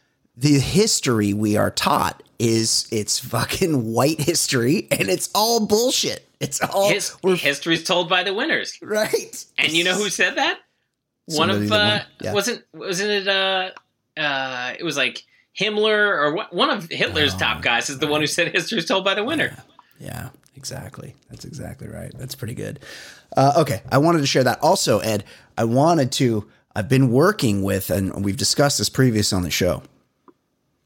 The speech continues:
Speaker 1: the Penis Connoisseur has been in touch. And
Speaker 2: Okay.
Speaker 1: a listener has submitted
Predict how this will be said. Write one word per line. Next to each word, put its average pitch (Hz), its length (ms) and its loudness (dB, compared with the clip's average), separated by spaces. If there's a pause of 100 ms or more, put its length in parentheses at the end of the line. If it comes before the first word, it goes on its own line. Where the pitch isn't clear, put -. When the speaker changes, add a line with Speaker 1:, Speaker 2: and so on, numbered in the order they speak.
(480)
Speaker 1:
the - 80 -6
Penis 135 320 2
Connoisseur 87 460 0
has - 100 -4
been - 160 -8
in - 100 -8
touch. - 380 -8 (720)
And 104 300 -2
Speaker 2:
Okay. 104 280 -2 (540)
Speaker 1:
a 113 180 6
listener 104 540 2 (1300)
has 101 520 -2
submitted 101 720 2